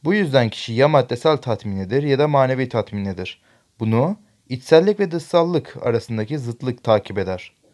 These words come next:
Eğer orta beden içsel bedene bağlanırsa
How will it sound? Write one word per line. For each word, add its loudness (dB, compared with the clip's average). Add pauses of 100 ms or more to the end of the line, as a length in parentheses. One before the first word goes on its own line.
(540)
Eğer 4
orta 2
beden 0
içsel 2
bedene 2
bağlanırsa 0